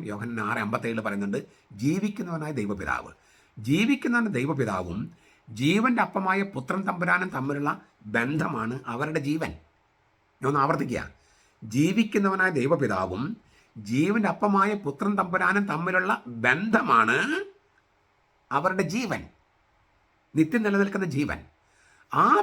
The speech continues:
ബന്ധത്തെയാണ് ആളത്വം എന്ന് നമ്മൾ വിശേഷിപ്പിക്കുന്നത്. ദൈവം മൂന്നാളുകളാണെന്ന് പറഞ്ഞാൽ ബന്ധത്തിലിരിക്കുന്ന മൂന്നാളുകളെന്നാണ്. ആ ബന്ധത്തെയാണ് ആളത്വം എന്ന് പറയുന്നത്. ലോകത്തിന്,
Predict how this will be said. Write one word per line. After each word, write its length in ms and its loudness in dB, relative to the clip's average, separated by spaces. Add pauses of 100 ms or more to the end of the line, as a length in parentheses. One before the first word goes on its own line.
(140)
ബന്ധത്തെയാണ് 720 2 (300)
ആളത്വം 420 4 (140)
എന്ന് 180 2
നമ്മൾ 220 4
വിശേഷിപ്പിക്കുന്നത്. 640 -2 (1000)
ദൈവം 320 4
മൂന്നാളുകളാണെന്ന് 840 4
പറഞ്ഞാൽ 320 4 (720)
ബന്ധത്തിലിരിക്കുന്ന 1000 0 (380)
മൂന്നാളുകളെന്നാണ്. 800 -2 (320)
ആ 60 0 (180)
ബന്ധത്തെയാണ് 640 2
ആളത്വം 340 4
എന്ന് 140 0
പറയുന്നത്. 340 -6 (2250)
ലോകത്തിന്, 640 6